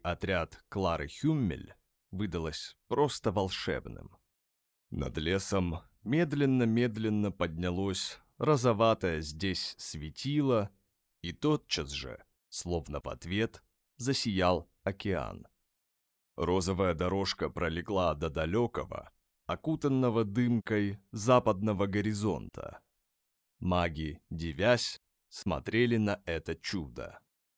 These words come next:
Запели сотни и тысячи дневных птах.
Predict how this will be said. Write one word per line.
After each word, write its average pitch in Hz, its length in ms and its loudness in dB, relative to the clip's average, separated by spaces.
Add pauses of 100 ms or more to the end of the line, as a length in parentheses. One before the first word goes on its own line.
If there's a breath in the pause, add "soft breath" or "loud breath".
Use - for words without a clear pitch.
(420)
Запели 85 580 -2
сотни 127 580 0
и 117 180 -4
тысячи 113 560 -4
дневных 90 640 -4
птах. - 600 -6